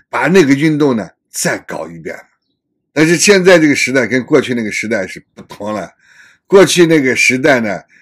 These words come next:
无论是清朝还是民国还是日本人，都是承认私有财产，那些财富呢确实是别人积累下来的。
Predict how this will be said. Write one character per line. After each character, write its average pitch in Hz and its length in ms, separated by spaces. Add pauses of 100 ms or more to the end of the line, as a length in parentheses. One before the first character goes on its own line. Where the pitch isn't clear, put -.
(140)
无 120 320
论 175 280
是 123 280
清 139 320
朝 95 340
还 123 200
是 120 160
民 107 300
国 104 260
还 110 260
是 139 120
日 160 180
本 92 200
人， - 160 (400)
都 175 120
是 147 200 (340)
承 156 300
认 165 200
私 120 200
有 98 120
财 95 180
产， 87 220 (320)
那 220 260
些 160 220
财 139 280
富 131 160
呢 98 180
确 - 280
实 131 160
是 127 180
别 104 200
人 104 180
积 117 300
累 110 140
下 85 180
来 - 140
的。 - 100